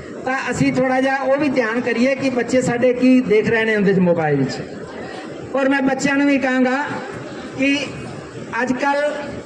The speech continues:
ਆਹ ਮੋਬਾਈਲ ਦੀ ਗੱਲ ਕੀਤੀ ਹੈ, ਮੋਬਾਈਲ ਵਿੱਚ ਦੁਨੀਆ ਦੀ ਸਭ ਨਾਲ ਚੰਗੀਆਂ ਚੀਜ਼ਾਂ ਵੀ ਪਈਆਂ ਤੇ ਸਭ ਨਾਲ ਮਾੜੀਆਂ ਚੀਜ਼ਾਂ ਵੀ ਪਈਆਂ। ਇਹ ਤੁਸੀਂ ਡਿਸਾਈਡ ਕਰਨਾ ਹੈ ਕਿ ਤੁਸੀਂ ਚੰਗਾ ਵੇਖਣਾ ਹੈ ਕਿ ਮਾੜਾ ਵੇਖਣਾ ਹੈ। ਅੱਜ ਦੇ ਜ਼ਮਾਨੇ ਵਿੱਚ ਕੋਈ ਬੱਚਾ ਇਹ ਨਹੀਂ ਕਹਿ ਸਕਦਾ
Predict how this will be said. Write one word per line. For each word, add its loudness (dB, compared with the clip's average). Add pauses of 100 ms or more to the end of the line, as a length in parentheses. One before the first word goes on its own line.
ਆਹ 0
ਮੋਬਾਈਲ 2
ਦੀ 0
ਗੱਲ 2
ਕੀਤੀ 2
ਹੈ, 0 (480)
ਮੋਬਾਈਲ 2
ਵਿੱਚ 0
ਦੁਨੀਆ 2
ਦੀ 4
ਸਭ -4
ਨਾਲ 0
ਚੰਗੀਆਂ 0
ਚੀਜ਼ਾਂ 2
ਵੀ 2
ਪਈਆਂ 0
ਤੇ 0
ਸਭ -2
ਨਾਲ 2
ਮਾੜੀਆਂ 2
ਚੀਜ਼ਾਂ 2
ਵੀ 0
ਪਈਆਂ। -2 (680)
ਇਹ 0
ਤੁਸੀਂ 0
ਡਿਸਾਈਡ 0
ਕਰਨਾ -2
ਹੈ 0
ਕਿ -2
ਤੁਸੀਂ 2
ਚੰਗਾ -2
ਵੇਖਣਾ 2
ਹੈ 0
ਕਿ -2
ਮਾੜਾ -2
ਵੇਖਣਾ 0
ਹੈ। -6 (1000)
ਅੱਜ -4
ਦੇ 2
ਜ਼ਮਾਨੇ 4
ਵਿੱਚ 0
ਕੋਈ 2
ਬੱਚਾ 0
ਇਹ 4
ਨਹੀਂ 4
ਕਹਿ 0
ਸਕਦਾ 0